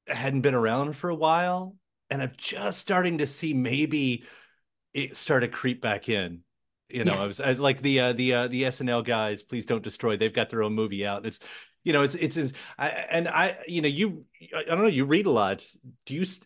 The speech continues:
Speaker 1: am I just missing something, or is this starting to come back?
Speaker 2: I think, I think it's starting to come back. And I, I think it's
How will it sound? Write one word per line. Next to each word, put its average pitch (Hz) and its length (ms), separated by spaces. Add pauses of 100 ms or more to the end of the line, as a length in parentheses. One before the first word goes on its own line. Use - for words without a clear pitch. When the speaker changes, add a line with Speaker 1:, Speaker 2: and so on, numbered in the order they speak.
Speaker 1:
am 143 140
I 190 80
just 208 180
missing 160 380
something, 214 400
or 160 140
is 139 120
this - 380
starting 160 460
to 131 80
come 113 180
back? 87 300 (420)
Speaker 2:
I 294 120
think, 370 280 (140)
I 277 100
think 359 180
it's 392 140
starting 320 300
to 294 60
come 277 180
back. 277 340
And 208 100
I, 208 240
I 202 140
think 240 320
it's - 380